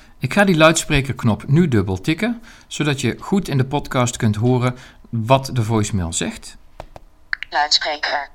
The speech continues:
Speaker 1: Oké, die heb ik gedubbel tikt. Ik veeg naar rechts.
Speaker 2: Van Paul Erkens. Elf uur eenenvijftig, privé.
Speaker 1: Het dubbel tikken van dit ding, dat is niet voldoende.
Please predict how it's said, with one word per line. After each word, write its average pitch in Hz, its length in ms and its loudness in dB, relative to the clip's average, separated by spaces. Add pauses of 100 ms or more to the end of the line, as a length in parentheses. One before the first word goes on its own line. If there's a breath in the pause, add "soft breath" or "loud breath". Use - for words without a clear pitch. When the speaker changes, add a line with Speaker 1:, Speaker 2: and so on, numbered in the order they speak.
(160)
Speaker 1:
Oké, 139 340 2 (200)
die 113 140 2
heb 104 120 4
ik - 80 -6
gedubbel 107 340 -2
tikt. - 380 -8 (500 loud breath)
Ik - 180 -4
veeg 107 240 0
naar 95 160 0
rechts. - 480 -6 (300)
Speaker 2:
Van 185 160 -4
Paul 202 260 2
Erkens. 147 640 2 (280 soft breath)
Elf 208 220 -4
uur 185 140 -4
eenenvijftig, 165 760 -4
privé. 147 420 -4 (1600 loud breath)
Speaker 1:
Het 131 280 -2
dubbel 143 240 6
tikken 170 260 4
van 117 140 6
dit 110 140 6
ding, 104 160 6
dat 95 140 0
is 104 100 0
niet 120 200 6
voldoende. 135 600 4